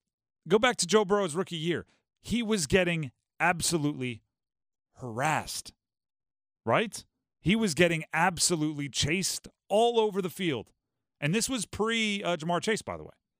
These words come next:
right? Ja'Marr Chase wasn't drafted until the next year. Now, that's not to say he didn't have anyone. And Tyler Boyd, he had some, some players that you like, but, but it's not like he had a, a T Higgins.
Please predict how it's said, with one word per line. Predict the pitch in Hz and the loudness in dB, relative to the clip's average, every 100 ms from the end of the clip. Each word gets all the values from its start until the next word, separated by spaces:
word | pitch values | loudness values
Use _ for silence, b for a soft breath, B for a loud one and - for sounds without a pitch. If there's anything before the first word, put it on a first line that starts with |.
| _ _ _ _ _ _ | _ _ _ _ _ _
right? | 104 120 - | -6 -6 -4
Ja'Marr | 117 127 165 | -2 0 0
Chase | 170 190 - - b - | 0 0 -2 -8 b -2
wasn't | 139 143 | -2 0
drafted | 147 151 151 | 0 0 -2
until | 131 123 143 | -6 -4 -4
the | 120 | -2
next | 156 - - | -2 -4 -10
year. | 87 _ b b | -12 _ b b
Now, | 160 | -2
that's | 202 | 0
not | 185 139 | 0 -2
to | |
say | 117 156 | 0 0
he | 131 | 0
didn't | 135 123 | -2 -2
have | 120 - | -4 -4
anyone. | 165 202 147 113 | -2 -2 -2 -2
And | 117 151 151 | -4 -8 -6
Tyler | 131 151 139 | -2 2 2
Boyd, | 110 120 127 131 | 0 -2 -2 -4
he | 135 | -4
had | 139 123 | -4 -4
some, | 139 113 b b b | -8 -8 b b b
some | 170 160 | -4 -2
players | 151 170 143 | 0 0 0
that | 156 123 | -2 -2
you | 127 | -4
like, | 104 117 190 127 - b b - | -2 2 2 0 -8 b b 0
but, | 151 151 | 0 0
but | 151 | 0
it's | 139 - | 0 0
not | 202 180 | 0 0
like | 165 139 | -2 -2
he | 147 | -2
had | 135 120 | 0 0
a, | 113 117 | -2 -4
a | 120 117 | -6 -8
T | 110 131 | -6 -2
Higgins. | 120 135 147 | -2 -2 -10